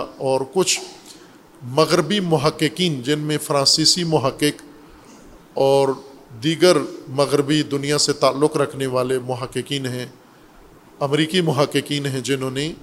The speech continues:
انکار کیا ہے اس کا کہ ہولوکاسٹ نامی افسانہ حقیقت نہیں رکھتا، یہ ایک خود ساختہ چیز تھی۔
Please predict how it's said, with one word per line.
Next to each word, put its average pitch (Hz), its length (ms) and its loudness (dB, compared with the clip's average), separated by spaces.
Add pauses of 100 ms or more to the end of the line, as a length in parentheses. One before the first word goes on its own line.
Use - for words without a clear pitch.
(480)
انکار 160 380 4 (100)
کیا 127 280 0
ہے 120 140 -2
اس 113 140 0
کا 147 160 -2
کہ 143 280 -4
ہولوکاسٹ 139 640 0
نامی 135 300 -6
افسانہ 131 520 -4 (100)
حقیقت 131 560 -2 (420)
نہیں 135 280 -2
رکھتا، 196 320 0
یہ 170 180 2
ایک 160 140 2 (560)
خود 151 240 2
ساختہ 147 560 4
چیز 123 320 -2
تھی۔ - 100 -12